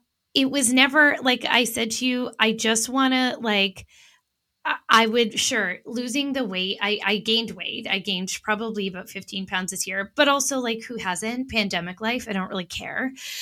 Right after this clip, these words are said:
Um, but I was like, "I just feel like shit." Um, and I, I don't know how to stop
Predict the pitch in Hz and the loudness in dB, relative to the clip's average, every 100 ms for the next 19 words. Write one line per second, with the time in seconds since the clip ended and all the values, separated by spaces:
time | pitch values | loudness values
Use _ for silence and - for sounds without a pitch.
0 | - - 226 220 220 226 - _ _ _ | -4 4 6 8 4 2 -4 _ _ _
1 | _ - 269 262 240 233 - 247 254 247 | _ -4 2 4 4 2 2 2 2 0
2 | 240 233 226 240 240 - - 214 202 190 | 0 0 -2 -2 -4 -6 -4 -2 -2 -4
3 | - - - 233 208 180 220 - - - | -4 -8 -4 -2 0 -2 -4 -16 -16 -16
4 | - 220 220 214 214 214 220 _ _ _ | 0 4 4 4 0 -2 -6 _ _ _
5 | - 240 240 233 233 226 220 214 202 214 | -8 -4 -2 0 0 0 -2 0 2 2
6 | 214 - _ _ - 247 247 254 220 247 | 0 -4 _ _ 2 2 2 -2 0 0
7 | 233 - - 226 208 202 | 0 0 -2 0 2 0